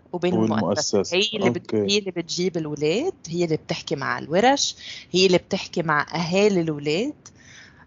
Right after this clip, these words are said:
Speaker 1: آه،
Speaker 2: أوكي.
Speaker 1: وبتشوف طبعًا حاج-، البدع يعني. And
Speaker 2: Yeah،
Speaker 1: to, to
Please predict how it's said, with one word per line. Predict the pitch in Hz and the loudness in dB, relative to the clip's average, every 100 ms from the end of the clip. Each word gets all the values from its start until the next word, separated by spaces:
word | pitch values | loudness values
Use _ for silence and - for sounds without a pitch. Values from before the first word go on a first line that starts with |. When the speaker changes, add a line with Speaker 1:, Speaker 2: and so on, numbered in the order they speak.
| - | 4
Speaker 1:
آه، | |
Speaker 2:
أوكي. | 156 151 151 - - | 6 6 4 0 -6
Speaker 1:
وبتشوف | 104 208 196 | -4 -2 2
طبعًا | 180 180 175 156 | 2 2 0 -2
حاج-، | 165 151 151 | -8 -8 -8
البدع | 151 170 180 143 135 | 0 2 4 2 0
يعني. | 147 147 151 151 170 | -8 -8 -8 -8 -6
And | - 113 117 | -2 0 0
Speaker 2:
Yeah، | |
Speaker 1:
to, | |
to | 113 | 0